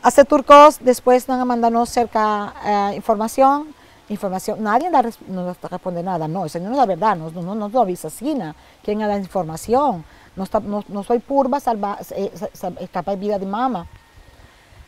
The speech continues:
no sabe ahí, ah, dan avísanos un gente so por dentro,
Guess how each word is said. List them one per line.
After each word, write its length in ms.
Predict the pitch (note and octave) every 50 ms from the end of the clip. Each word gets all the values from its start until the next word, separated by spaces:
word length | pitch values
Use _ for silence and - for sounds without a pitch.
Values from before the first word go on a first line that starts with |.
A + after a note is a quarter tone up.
| _ - _ -
no 140 | G#3 A3+ A#3+
sabe 220 | - C4+ B3 B3
ahí, 300 | B3 B3+ B3+ C4 C4+ - -
ah, 480 | - G#3 G3+ G3+ F#3+ F#3+ F#3 F#3 F3 - - _ - - _ _
dan 200 | - G#3 A3 B3
avísanos 600 | B3+ A#3+ B3+ - B3+ B3 B3 B3 B3+ C4 B3 - - -
un 180 | - B3 C4 C4+
gente 240 | C#4 C#4 C4+ C#4+ B3+
so 160 | - C#4 C#4
por 160 | - G#3+ F#3
dentro, 300 | F3+ F3+ E3 D#3+ -